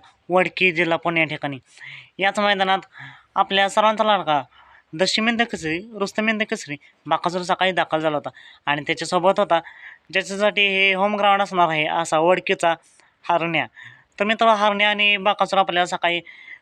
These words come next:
गट क्रमांक बत्तीसमध्ये पाहताना पाहायला मिळाले. या गटामध्ये, अ, गाडीने सुट्टा निकाल घेतला होता मित्रांनो.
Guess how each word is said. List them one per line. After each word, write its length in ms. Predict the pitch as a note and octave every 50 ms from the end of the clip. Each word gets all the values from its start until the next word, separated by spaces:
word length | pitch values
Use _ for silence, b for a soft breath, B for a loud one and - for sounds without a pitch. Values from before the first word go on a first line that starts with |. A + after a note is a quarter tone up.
| _ - D#3+
गट 120 | G3 F#3
क्रमांक 280 | - F#3+ F#3+ F#3+ F#3+ F#3
बत्तीसमध्ये 580 | G3 F#3+ - F3+ F3 F#3 F3+ E3 E3+ F3 E3+ D#3+ _ _ _ _ _ _
पाहताना 280 | E3+ D#3+ C3 D#3 D#3+ D#3
पाहायला 240 | - D#3+ D#3 D#3+
मिळाले. 320 | D#3+ D#3+ D#3 D#3 D3+ D3+ D3 B B B B B _ -
या 140 | E3+ F#3+ F#3+
गटामध्ये, 540 | F3 G3+ F#3 G3+ G3 G3+ G3 F#3 G3 G3 F3+ B B B B B B _ -
अ, 300 | D#3+ D#3+ D#3+ D#3+ D#3+ D#3+
गाडीने 400 | D3 F#3 G3+ G3 G3+ G#3 G#3+ G#3
सुट्टा 280 | - A#3+ A3 - B3
निकाल 240 | A#3 A#3 - A#3 A3+
घेतला 220 | A3 A3+ - G#3+
होता 120 | G3 F#3 G3
मित्रांनो. 380 | G3 G3 F#3 F#3+ F3 F3 F#3